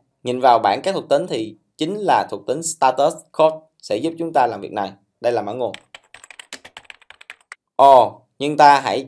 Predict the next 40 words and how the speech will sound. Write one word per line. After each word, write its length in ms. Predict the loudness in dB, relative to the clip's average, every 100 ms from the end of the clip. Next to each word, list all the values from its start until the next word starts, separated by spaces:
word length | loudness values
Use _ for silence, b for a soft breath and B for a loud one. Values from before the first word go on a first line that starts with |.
| -2
chạy 200 | 0 0
thử 160 | 0 -2
mã 140 | -2
nguồn 340 | -2 -2 -2 -4
nãy 140 | -8
giờ 300 | 0 2 2
đã 340 | -2 -8 -10 -6
viết 180 | -4 -4
xem 260 | -6 -4 -4
như 120 | -6
thế 100 | -8
nào 180 | -6 -4
nhé. 220 | -4 -4 -6 _ _ _ _ _
Để 100 | 4
làm 140 | 4
được 120 | 4 0
điều 120 | 4
đó 420 | 4 4 0 -8 _
thì 120 | -10
chúng 200 | -8 0
ta 180 | 2 2
phải 200 | 0 -6
bắt 280 | -2 -2 -2
sự 120 | -8
kiện 280 | -8 -10 -4
click 200 | -6 -6 _ _
chuột 280 | -6 -6 -4
lên 300 | -2 -2 -6
nút 160 | -10
nhấn 320 | -6 -6 -6 -12
đăng 220 | -10 -6
nhập 260 | -4 -6 -10 _ _ _ _
và 280 | 2 4 4
gọi 220 | 2 0
đoạn 200 | 0 -2
mã 160 | -4 -6
nãy 160 | -6 -2
giờ 200 | 0 0
ta 60 | -2
viết. 300 | -2 -4